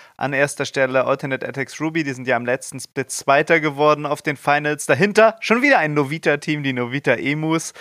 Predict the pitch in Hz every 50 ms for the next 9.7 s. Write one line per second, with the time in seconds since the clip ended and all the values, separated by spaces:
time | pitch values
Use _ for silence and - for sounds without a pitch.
0 | - - - - - _ - 147 180 226 247 247 - - 175 175 180 180 - -
1 | - 180 180 180 175 170 - 165 156 - - 175 175 135 123 120 127 160 - -
2 | 170 - - - 165 180 - - - - 147 135 139 160 156 151 - - 123 -
3 | - - - 131 160 165 170 170 165 160 147 143 151 156 160 160 160 - 160 127
4 | 143 135 - 123 127 139 147 143 143 - - 123 135 139 - - - - 117 127
5 | 127 123 123 123 123 120 - - - - - _ _ 139 143 151 127 143 147 156
6 | 185 202 - - - 147 139 143 143 131 139 143 147 147 - - - - - -
7 | _ _ 139 135 - - - - - - 156 - - 175 165 147 156 147 143 156
8 | 160 - 147 131 135 131 - - 143 147 - - 175 160 151 156 151 151 151 -
9 | _ _ - - - 127 123 113 127 123 123 123 123